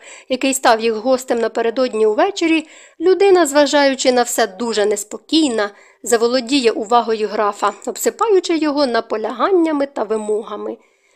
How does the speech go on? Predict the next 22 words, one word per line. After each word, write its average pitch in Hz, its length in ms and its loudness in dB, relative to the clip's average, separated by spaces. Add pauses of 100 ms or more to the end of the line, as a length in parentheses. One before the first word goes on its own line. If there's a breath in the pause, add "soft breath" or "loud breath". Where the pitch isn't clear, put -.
(100)
Колін 370 380 0
тим 392 160 4
часом 359 420 0
уже 294 180 2
приступив 254 540 -2
до 226 100 0
своїх 220 420 -4
обов'язків. 220 800 -2 (280 loud breath)
Здоровий 226 520 4
глузд, 233 480 0
із 302 160 2
яким 285 340 0
він 269 180 0
діяв 247 320 2
на 240 120 2
благо 226 400 2
Голдсборо, 214 640 0 (240 loud breath)
потроху 330 520 -2
здобув 220 460 2
йому 320 260 2
повагу 208 500 0
гугенотів. 214 840 -4